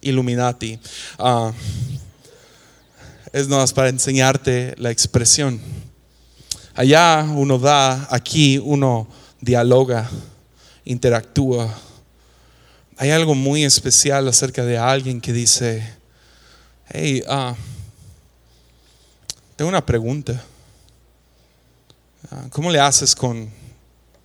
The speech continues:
tus finanzas?". Y luego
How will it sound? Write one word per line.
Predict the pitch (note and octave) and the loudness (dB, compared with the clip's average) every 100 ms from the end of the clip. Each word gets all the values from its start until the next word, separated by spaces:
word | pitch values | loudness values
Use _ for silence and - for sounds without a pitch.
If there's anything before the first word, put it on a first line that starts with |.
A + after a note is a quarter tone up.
| _ _ - | _ _ -10
tus | C3 - | -8 -4
finanzas?". | A#2+ A#2+ B2+ - A2 - - - _ _ _ _ _ _ _ - - | -4 -4 -4 -6 -6 -8 -8 -12 _ _ _ _ _ _ _ -20 -4
Y | B2+ | 2
luego | C3+ A#2+ A2+ A2 | 2 2 -4 -6